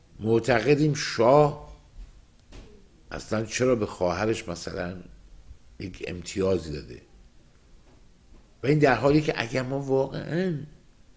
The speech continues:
شهردار یک شهر بودیم و می‌توانستیم امتیازی به خواهرمون نمیدادیم. یکی از چیزایی که خیلی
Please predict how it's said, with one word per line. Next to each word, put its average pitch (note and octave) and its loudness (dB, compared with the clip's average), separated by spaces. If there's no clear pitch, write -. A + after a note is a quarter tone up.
شهردار B2 -2
یک B2+ 0
شهر A2+ -2
بودیم A2+ -4
و A2+ 0
می‌توانستیم A#2 -2
امتیازی B2 2
به C3 4
خواهرمون B2+ 0
نمیدادیم. G2+ -6
یکی - 2
از A#3 8
چیزایی G3+ 4
که G3+ -6
خیلی A3 0